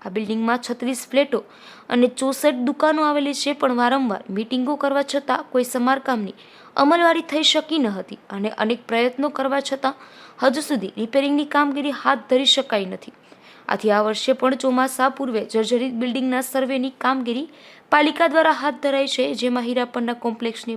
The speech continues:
પણ સમારકામ કરાવી લેવા સૂચના આપી છે. વારંવાર પાલિકા નોટિસ તો આપે છે, પરંતુ કોના દબાણ હેઠળ કોઈ કાર્યવાહી થતી નથી, તો કોઈ રાજકીય માથાઓ આ બાબતે રસ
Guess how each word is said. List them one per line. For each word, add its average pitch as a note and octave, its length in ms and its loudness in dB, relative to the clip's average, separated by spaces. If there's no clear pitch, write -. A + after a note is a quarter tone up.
પણ A#3 160 0
સમારકામ B3+ 560 4
કરાવી D4+ 400 4
લેવા C#4 260 2
સૂચના C#4 460 -2
આપી F#3 240 -8
છે. - 100 -6
વારંવાર G3+ 560 2
પાલિકા A#3 440 0
નોટિસ C4+ 440 6
તો E4 120 2
આપે D4+ 240 4
છે, D#4 180 -2
પરંતુ D4 400 0
કોના C4+ 300 0
દબાણ B3+ 400 4
હેઠળ B3+ 360 -4
કોઈ B3+ 200 2
કાર્યવાહી A#3 500 0
થતી B3+ 240 -4
નથી, G3+ 260 -6
તો A3+ 100 4
કોઈ A#3 200 8
રાજકીય B3+ 440 2
માથાઓ B3 380 2
આ B3+ 140 2
બાબતે C4 340 2
રસ C4+ 200 0